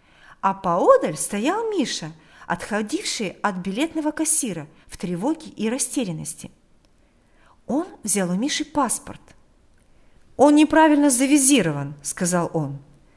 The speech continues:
«А эти двое юношей», добавил он приятным голосом,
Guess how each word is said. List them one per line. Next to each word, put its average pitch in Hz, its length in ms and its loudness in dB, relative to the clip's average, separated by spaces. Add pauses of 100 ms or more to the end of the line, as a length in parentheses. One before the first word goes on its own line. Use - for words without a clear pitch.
(300)
«А 196 140 6
эти 330 240 4
двое 269 360 6
юношей», 269 640 0 (220)
добавил 190 560 2
он 185 160 -2
приятным 190 560 0
голосом, 160 500 -2